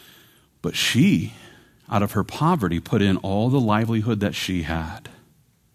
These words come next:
Now, as we take one last look at these verses, we must not fail to notice the point that the Lord Jesus is actually making. He's informing his audience here that the poor widow actually gave more than all the wealthy people who came and gave from their abundance.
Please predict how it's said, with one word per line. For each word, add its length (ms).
Now, 120
as 100
we 80
take 260
one 240
last 280
look 160
at 80
these 180
verses, 480
we 80
must 260
not 160
fail 260
to 120
notice 560
the 140
point 320
that 100
the 80
Lord 220
Jesus 500
is 80
actually 400
making. 580
He's 160
informing 500
his 180
audience 420
here 180
that 100
the 80
poor 300
widow 320
actually 320
gave 360
more 680
than 260
all 220
the 100
wealthy 460
people 340
who 120
came 320
and 180
gave 460
from 400
their 260
abundance. 1300